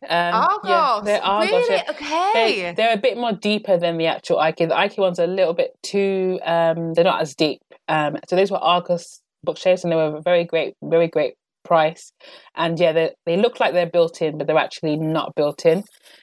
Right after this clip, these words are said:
Speaker 1: And again, because our home is, even though it's not, it's not a new build for this time, it is a home that has no, like, features like fireplace or anything, like, any architect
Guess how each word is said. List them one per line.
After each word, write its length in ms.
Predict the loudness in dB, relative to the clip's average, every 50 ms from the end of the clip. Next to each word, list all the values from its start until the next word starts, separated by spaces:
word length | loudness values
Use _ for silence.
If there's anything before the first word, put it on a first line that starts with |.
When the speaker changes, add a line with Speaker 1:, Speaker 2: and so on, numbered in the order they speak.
| -8
Speaker 1:
And 120 | -4 -2 0
again, 440 | 2 4 4 4 4 2 -2 -6 -4
because 320 | -4 -4 -2 -2 -4 0 0
our 120 | 0 0
home 360 | 0 0 -2 0 0 -2 -4
is, 300 | -4 -4 -2 -2 -2 -4 -8 -12 -8 -6
even 220 | -6 -4 -2 2
though 100 | 2 2
it's 220 | 2 2 -2 -6
not, 220 | -4 -2 -2 -4 -6 _ _ _ _ _ _ -6
it's 140 | -6 -4 -2
not 200 | -2 -2 0 -2
a 40 | -2
new 340 | -2 0 0 0 0 -2 -2
build 300 | -2 0 0 0 -2 -4
for 140 | -6 -4 -2
this 200 | -2 -4 -4 -6
time, 460 | -4 0 2 2 2 2 0 -2 -2
it 200 | -4 -2 0 2
is 260 | 2 0 0 -4 -10 -16 _ -4
a 80 | -4 -2
home 360 | -2 2 4 4 4 4 4
that 120 | 0 -4
has 220 | -2 -2 -2 -2 0
no, 840 | -2 0 0 0 0 0 0 0 0 0 0 0 0 0 -4 -6 -8 -12 -20 _ -12 -6
like, 240 | -4 -4 -4 -4 -2
features 360 | -2 -2 -2 0 -2 -4 -2
like 180 | -2 -4 -4 _ _
fireplace 720 | 0 2 2 2 0 -2 -2 0 0 2 0 0 -2 -4 -6 -6
or 80 | -4 -2
anything, 240 | -2 -2 -4 -4 -6
like, 180 | -6 -6 -6 -6
any 320 | -4 -4 -2 -4 -4 -8 -12 -18 -20 -20 _ _ 2
architect 560 | 2 2 2 0 -4 -8 -6 -6 -10 -10